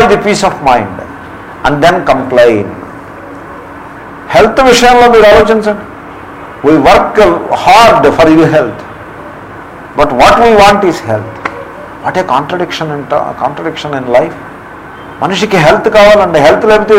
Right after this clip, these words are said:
ఏదీ లేదండి. లక్షలు ఉన్నా ఉపయోగం లేదు హెల్త్ లేకపోతే. కానీ వీడు చేసే ప్రతి పని హెల్త్కి విరుద్ధంగా చేస్తాడు. సిగరెట్ తాగుతాడు, ఆల్కహాల్ తాగుతాడు, అతిగా భోజనం చేస్తాడు, డిసిప్లిన్ ఉండదు, వాకింగ్ చేయడు, ఎక్సర్సైజులు చేయడు,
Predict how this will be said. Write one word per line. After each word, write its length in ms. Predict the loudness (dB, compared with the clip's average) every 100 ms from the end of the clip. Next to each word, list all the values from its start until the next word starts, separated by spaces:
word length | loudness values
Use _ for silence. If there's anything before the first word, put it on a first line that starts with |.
| 4
ఏదీ 120 | 4 2
లేదండి. 340 | 2 0 0 -2 -8 -16 -12 -2
లక్షలు 280 | 0 2 2 4
ఉన్నా 100 | 4 4
ఉపయోగం 340 | 4 4 6 4
లేదు 140 | 4 4
హెల్త్ 200 | 2 2 2
లేకపోతే. 380 | 2 0 -4 -6 -10 -16 -18 -20 -6 2
కానీ 200 | 2 4 2
వీడు 180 | 2 2 2
చేసే 200 | 4 2 2 2
ప్రతి 240 | 0 2 -4 0 2
పని 220 | 4 4 4
హెల్త్కి 320 | 4 2 0 2
విరుద్ధంగా 380 | 2 2 0 -2 -2
చేస్తాడు. 280 | -4 -8 -14 -6
సిగరెట్ 320 | -2 0 0 0
తాగుతాడు, 340 | 0 0 -4 -6 -12 -20 -20 -18 -4 2
ఆల్కహాల్ 420 | 2 4 2 4 4
తాగుతాడు, 400 | 2 2 0 -2 -8 -18 -10 -6
అతిగా 220 | 0 2 4
భోజనం 300 | 4 4 2 0
చేస్తాడు, 400 | 0 0 0 0 -4 -10 -18 -18 -12 -6
డిసిప్లిన్ 440 | -4 -4 0 2 4
ఉండదు, 300 | 2 2 2 0 -8 -16 -6 2
వాకింగ్ 360 | 2 2 0 2
చేయడు, 280 | 4 4 4 2 -4 -14 -8 -6
ఎక్సర్సైజులు 600 | -4 -2 0 2 2 2
చేయడు, 300 | 2 4 4